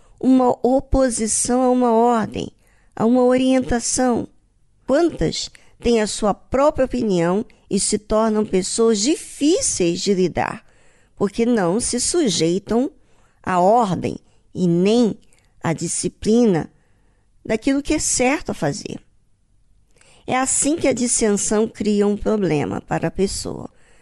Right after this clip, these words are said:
porque ela não respeita, não se sujeita, não obedece, não aceita. Ou seja, quer fazer as coisas do seu jeito,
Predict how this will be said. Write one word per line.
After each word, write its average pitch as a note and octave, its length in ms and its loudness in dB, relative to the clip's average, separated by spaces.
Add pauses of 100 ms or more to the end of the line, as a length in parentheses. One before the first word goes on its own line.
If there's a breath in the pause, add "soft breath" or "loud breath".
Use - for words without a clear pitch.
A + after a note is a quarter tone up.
(200 soft breath)
porque F#3 240 -2
ela F3+ 200 2
não A#3 400 4
respeita, E3+ 920 -4 (480 soft breath)
não C4+ 400 4
se A3+ 200 -2
sujeita, D#3+ 880 -4 (500 soft breath)
não C4 300 4
obedece, E3+ 840 -2 (460 soft breath)
não A#3 500 4
aceita. - 600 -6
Ou A3+ 140 0
seja, - 420 -2 (300 soft breath)
quer F#4+ 200 -2
fazer C#4 320 -2
as C4+ 120 -2
coisas A#3 420 -2
do A3 160 -4
seu A3+ 340 2
jeito, - 460 -8